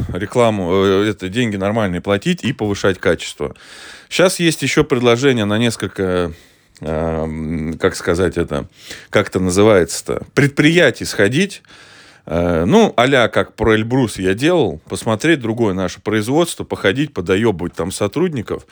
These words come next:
Поэтому, наверное, в ближайшее время объявлю конкурс на оператора. Буду искать себе оператора, потому что, ну, блядь, оператор мне именно на выездные съемки там раз, э, пару раз в месяц нужен будет.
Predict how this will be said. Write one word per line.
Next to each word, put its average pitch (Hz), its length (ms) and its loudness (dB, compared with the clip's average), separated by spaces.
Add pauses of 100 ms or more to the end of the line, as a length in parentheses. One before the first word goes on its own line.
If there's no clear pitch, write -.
(360)
Поэтому, 110 360 4
наверное, 117 280 -2
в 98 40 -8
ближайшее 107 480 0
время 110 320 0
объявлю 110 360 -2
конкурс 143 680 0 (460)
на 123 160 2
оператора. 117 920 2 (260)
Буду 107 320 -2
искать 92 320 0
себе 87 240 -2
оператора, 87 680 2 (720)
потому 82 340 -4
что, 82 680 -4 (380)
ну, 101 320 -2
блядь, 80 560 -2
оператор 120 520 2
мне 117 240 0
именно 117 280 2
на 107 120 0
выездные 110 400 0
съемки 131 460 -2
там 87 260 -2 (580)
раз, 101 680 2
э, 95 360 0
пару 110 280 4
раз 110 240 0
в - 20 -6
месяц 123 400 -4
нужен 82 360 -6
будет. 76 360 -10